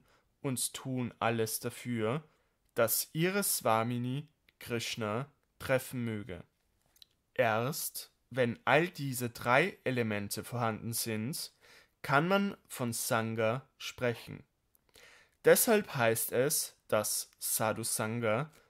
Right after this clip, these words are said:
so rar ist. Und wenn man einmal eine solche Möglichkeit erhalten sollte, man alles dafür geben soll, sie wahrzunehmen. Keine äußere Verpflichtung soll einem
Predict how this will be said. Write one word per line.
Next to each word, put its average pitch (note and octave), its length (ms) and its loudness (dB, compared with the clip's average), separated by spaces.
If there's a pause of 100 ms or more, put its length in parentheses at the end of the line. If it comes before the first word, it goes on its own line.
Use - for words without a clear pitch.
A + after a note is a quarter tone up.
so E3 420 0
rar A2+ 540 2 (180)
ist. - 500 -6 (640)
Und C3 240 -2
wenn D#3+ 180 6
man G#3 200 0
einmal A2+ 720 2
eine A#2 240 -2
solche D3 560 2
Möglichkeit A2+ 920 -2
erhalten A2 460 -2
sollte, A2+ 640 0 (500)
man B2 360 0
alles F#3 420 4
dafür A#2+ 320 2
geben A#2+ 380 -4
soll, A#2 560 0 (240)
sie B2+ 600 -2 (160)
wahrzunehmen. A2+ 1000 -2 (720)
Keine E3+ 540 4
äußere A#2+ 480 4
Verpflichtung A#2+ 920 -6 (300)
soll A2 380 0
einem A#2 600 0